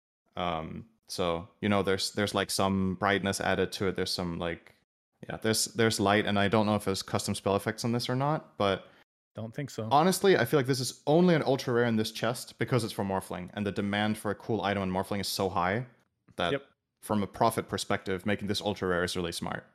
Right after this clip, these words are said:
Speaker 1: because people will want to get this set if they're a Morphling player, and it will be more expensive. But in terms of quality, I don't think this is a better set than two-thirds of the chest.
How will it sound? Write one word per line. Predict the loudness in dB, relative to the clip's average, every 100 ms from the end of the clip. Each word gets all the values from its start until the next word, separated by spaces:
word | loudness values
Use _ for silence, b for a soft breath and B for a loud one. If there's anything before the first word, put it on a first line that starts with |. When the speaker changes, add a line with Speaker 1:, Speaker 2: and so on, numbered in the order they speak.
| _ -10
Speaker 1:
because | -6 -6
people | -6 -2 0
will | 0
want | 2 0 0
to | -4
get | -6 -6
this | -4
set | 0 0 -2
if | -4
they're | -4
a |
Morphling | -4 -6 -8
player, | -8 -6 -4
and | -4 -2
it |
will | -4
be | -4
more | -4 -6
expensive. | -8 -10 -12 -14 -16 b b _ -6
But | -6 -8 -20 _ _ _ -6
in |
terms | 2 4 4
of | 2
quality, | 4 4 6 4
I | 2
don't | 2 2
think | 2
this | 0 0
is | -2
a |
better | -6 0 2 2 0
set | -2 -4 -6
than | -6 -6 -8 -14 _ -6
two-thirds | -2 0 2 0
of | -2
the | -8
chest. | -10 -12 -12 -18